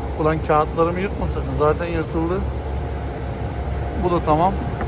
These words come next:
Bunu da hallettik. Evrakları üzerine bıraktık. İşte bu şekilde arkadaşlar. Bu saatte bunu danışabileceğiniz hiç kimse yok. Her şeyi kendiniz halletmek zorundasınız. Ee, düğmeler burada.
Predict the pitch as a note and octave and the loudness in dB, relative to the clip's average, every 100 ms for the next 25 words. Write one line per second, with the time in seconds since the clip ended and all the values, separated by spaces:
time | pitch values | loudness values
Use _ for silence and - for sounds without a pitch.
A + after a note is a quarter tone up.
0 | - - - - - - - - - - | -2 -2 -2 -2 -2 -4 -4 -6 -6 -6
1 | - - F#3 F#3 E3+ D#3 D3+ - A3 - | -2 0 2 4 4 4 0 0 -2 -2
2 | - - - - - - - F3+ G3 G3+ | -4 -4 -4 -4 -2 -2 2 6 6 6
3 | F#3+ F#3 F#3 F#3 G#3 F#3 E3+ F#3 A3 - | 4 4 6 6 4 4 4 4 4 4
4 | A#3+ - - - - - - - - - | 0 0 -6 -6 -6 -8 -8 -8 -6 -6
5 | - A#3+ A#3+ C4 C4 A3+ G3 F3+ F3 G#3+ | -2 0 0 0 0 0 2 2 4 2
6 | G3+ - F3 F3 G#3+ - A#3+ A3 A#3+ A3+ | 2 2 0 0 0 4 4 4 0 2
7 | A#3+ A3+ A3+ G#3+ A#3 A#3 A3 A#3+ B3 - | 2 2 2 2 0 2 0 2 2 0
8 | B3 - B3 G#3 G#3+ A3 B3+ - - - | -2 -2 -2 0 0 0 0 -4 -6 -6
9 | - - - G3+ A#3 A#3 A#3+ - A3+ G#3+ | -8 -8 -2 2 2 0 -4 0 0 0
10 | A3+ A#3+ A3+ A3 G#3 - A3+ G3 G3 F3+ | -2 -2 0 0 -2 -2 -4 0 -2 -2
11 | D#3+ - F3+ A3+ - - - - - - | -4 -4 -4 -4 -6 -8 -8 -8 -8 -8
12 | - - - - - E3 E3+ E3+ E3 F#3+ | -8 -6 -6 -6 -4 0 2 2 0 -2
13 | G3 G#3 G#3+ G#3+ - - - - - - | 0 2 4 2 0 -6 -6 -8 -8 -8
14 | - - - - - - - - G3 E3 | -6 -4 -4 -2 -2 -2 0 2 2 2
15 | D#3 | 2